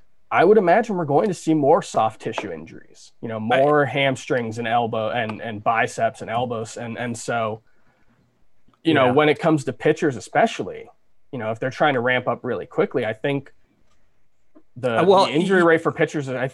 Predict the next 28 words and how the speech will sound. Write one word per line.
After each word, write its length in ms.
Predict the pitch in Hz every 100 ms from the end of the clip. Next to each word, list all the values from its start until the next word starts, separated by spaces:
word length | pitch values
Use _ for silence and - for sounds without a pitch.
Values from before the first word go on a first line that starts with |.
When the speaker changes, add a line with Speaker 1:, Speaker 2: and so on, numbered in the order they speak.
| -
Speaker 1:
I 100 | 131
would 140 | 135 131
imagine, 400 | 127 156 185 151
is 100 | 127
going 180 | 131 123
to 60 |
be 80 | 127
higher 320 | 127 131 120
than 180 | 110 107
normal 480 | 131 170 - - - _ -
Speaker 2:
It, 100 | 165
Speaker 1:
early 220 | - 196
Speaker 2:
you 20 | 202
Speaker 1:
in 60 |
the 60 | 233
Speaker 2:
may, 60 |
Speaker 1:
season. 300 | - - - -
Speaker 2:
you 180 | 170 196
may 160 | 233 185
be 160 | 151
right, 480 | 120 127 120 101 95 127
but 340 | 120 110 110 -
I, 180 | 139 135
I 80 | 147
don't 220 | 147 143
think 180 | 139 127
we 120 | 120
should 400 | - 123 104 107